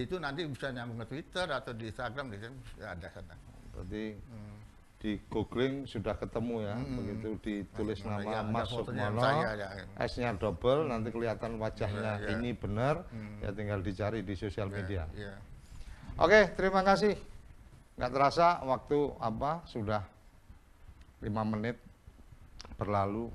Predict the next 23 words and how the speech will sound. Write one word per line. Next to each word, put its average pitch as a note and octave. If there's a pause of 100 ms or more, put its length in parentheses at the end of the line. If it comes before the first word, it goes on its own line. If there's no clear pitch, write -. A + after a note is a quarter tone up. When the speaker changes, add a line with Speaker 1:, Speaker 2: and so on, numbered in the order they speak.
(200)
Speaker 2:
ngobrol G2+
nggak F2+
terasa. F#2 (480)
Tapi C#3
menarik, F3
ini E3+
ada B2+
satu B2+
penawaran A#2+
atau G2+
ada G2+
satu G2+
bisnis B2
yang A2
dijalankan G2+
oleh G2 (600)
salah G2
satu G2+
anggota G2 (680)
Pawon G2+
Semar, G2 (760)
yaitu F#2
di F#2+